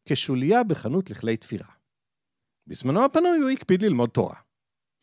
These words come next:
מהשמיים כנראה אהבו את הקונספט,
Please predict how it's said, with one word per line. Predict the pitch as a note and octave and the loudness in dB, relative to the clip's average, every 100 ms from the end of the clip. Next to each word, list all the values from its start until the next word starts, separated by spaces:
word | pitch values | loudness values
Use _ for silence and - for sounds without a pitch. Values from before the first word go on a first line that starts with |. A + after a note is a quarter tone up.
| _ _ _ | _ _ _
מהשמיים | E2 - F2 G#2 D3 A#2+ | -12 -8 -4 2 4 4
כנראה | B2 A2+ D3+ D3+ | 2 2 4 4
אהבו | C#3+ | 4
את | F#3 | 4
הקונספט, | B2+ - E2+ - - - | 2 -4 -10 -12 -20 -20